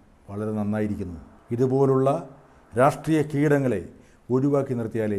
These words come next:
ഇവിടെ രാഷ്ട്രീയ പാർട്ടികൾക്ക് വളർച്ചയുണ്ടാവൂ, സാധാരണ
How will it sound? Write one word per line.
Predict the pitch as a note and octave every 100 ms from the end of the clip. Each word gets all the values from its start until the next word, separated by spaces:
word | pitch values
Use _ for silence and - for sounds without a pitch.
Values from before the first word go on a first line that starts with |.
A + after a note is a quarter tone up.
| G2
ഇവിടെ | A#2+ C#3 C3
രാഷ്ട്രീയ | D3 D3+ D3 C#3+
പാർട്ടികൾക്ക് | B2+ C3 B2 B2 A2
വളർച്ചയുണ്ടാവൂ, | A#2+ B2 C3 A#2+ A2+ A2+ A2+ - _ _ _ _
സാധാരണ | - B2+ C#3 C#3+